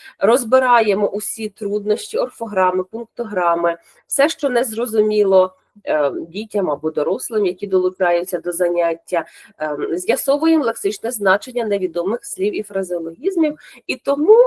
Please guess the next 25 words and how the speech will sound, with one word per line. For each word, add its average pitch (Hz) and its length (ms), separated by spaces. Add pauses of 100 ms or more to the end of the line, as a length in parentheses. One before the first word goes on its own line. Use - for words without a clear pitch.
(200)
ця 339 180
ціка-, 277 720
цей, 277 380
м, 208 220
ця 226 140
форма 302 280
роботи 480 280
стає 339 280
цікавою 226 640 (260)
для 226 140
слухачів, 269 720 (300)
не 277 220
стресовою, 294 720
оскільки 240 420
немає 214 380
оцінки, 349 460
ніхто 214 320
не 196 100
буде 196 260
сварити, 349 640 (220)
не 233 100
потрібно 220 440
нічого 202 380
покращувати, 349 760
просто - 460